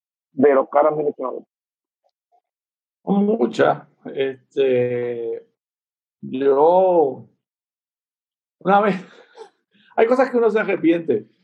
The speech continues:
Speaker 2: Yo voy a decir una, una tontería de la cual yo me arrepiento. Hubo un día que yo me anoté cuarenta y ocho puntos.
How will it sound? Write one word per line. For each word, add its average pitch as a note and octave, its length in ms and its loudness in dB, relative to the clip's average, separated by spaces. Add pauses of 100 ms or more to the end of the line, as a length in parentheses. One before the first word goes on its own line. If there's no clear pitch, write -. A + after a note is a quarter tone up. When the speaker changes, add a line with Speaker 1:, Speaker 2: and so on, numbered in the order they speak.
(300)
Speaker 2:
Yo - 160 2
voy G3+ 100 4
a A3 120 4
decir G3+ 380 -6
una, F#3+ 380 2
una F3+ 200 -4
tontería F3+ 440 0
de D#3 80 -2
la C3+ 120 -2
cual B2+ 160 0
yo C3+ 140 -2
me C#3 80 -8
arrepiento. A2+ 680 -6 (640)
Hubo A3+ 320 2
un A3 80 0
día G3+ 440 2
que D#3+ 140 -6
yo D#3+ 80 -4
me F3+ 120 -8
anoté F#3 300 -4
cuarenta D3 340 0
y C#3+ 40 -2
ocho C#3+ 240 -2
puntos. G#2 380 -10